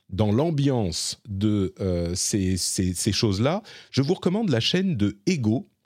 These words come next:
qui fait des, beaucoup de, d'histoires, la chaîne YouTube de Ego, qui fait beaucoup de, de documentaires, en fait, sur des gros joueurs, euh, d'e-sport. Et il a fait notamment une vidéo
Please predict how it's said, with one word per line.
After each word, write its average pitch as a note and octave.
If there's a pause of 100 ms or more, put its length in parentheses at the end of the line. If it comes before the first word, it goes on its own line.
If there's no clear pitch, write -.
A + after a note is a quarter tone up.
qui G#2
fait C3+
des, G2
beaucoup B2+
de, G2 (260)
d'histoires, C3+
la F2+
chaîne G2+
YouTube C#3+
de G#2+
Ego, A2+
qui -
fait A2
beaucoup A#2
de, A2 (380)
de G2 (960)
documentaires, D#3+
en A2
fait, D3+
sur E3+
des G#2+
gros A2+
joueurs, G#2+
euh, F#2
d'e-sport. B2 (240)
Et G#2
il G3+
a G#3
fait A3+
notamment C#3
une A2
vidéo A2+